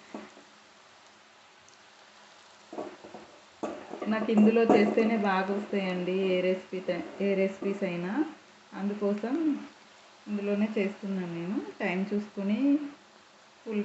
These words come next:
వీడియో పెడతానండి క్లీనింగ్‌ది. చేసుకుంటే బయట కొన్న వాటికంటే చాలా టేస్టీగా ఉంటాయండి. మనం ఇంట్లో అన్నీ ఫ్రెష్వి వాడతాం కదండి. నేను ధనియా పౌడర్ అయితే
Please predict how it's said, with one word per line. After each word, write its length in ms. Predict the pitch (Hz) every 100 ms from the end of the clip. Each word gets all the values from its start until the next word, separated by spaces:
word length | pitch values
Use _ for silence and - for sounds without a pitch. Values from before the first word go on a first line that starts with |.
| 208
వీడియో 240 | 208 208 202
పెడతానండి 580 | 185 185 190 185 170 196 208
క్లీనింగ్‌ది. 580 | 170 170 170 170 180 262 - - - - - - - - - _ _ _ 214 214
చేసుకుంటే 600 | 196 208 240 233 214 220 262 208
బయట 200 | 190 196 202
కొన్న 180 | 214 214 202
వాటికంటే 500 | 190 196 190 190 240 240
చాలా 280 | 190 180 202 208
టేస్టీగా 540 | 185 190 - 202 214 208
ఉంటాయండి. 580 | 190 185 180 165 160 180 262 359 - - - - - - -
మనం 220 | 208 196 190 190
ఇంట్లో 320 | 190 226 214 220 330 320 214 208 - - - - - - - - - 208
అన్నీ 200 | 202 220 214
ఫ్రెష్వి 400 | 208 214 - 233
వాడతాం 360 | 220 190 - 202 208
కదండి. 400 | 190 185 180 190 214 - - - - - -
నేను 160 | 208 190
ధనియా 300 | 190 196 214 214
పౌడర్ 300 | 214 208 196
అయితే 200 | 190 208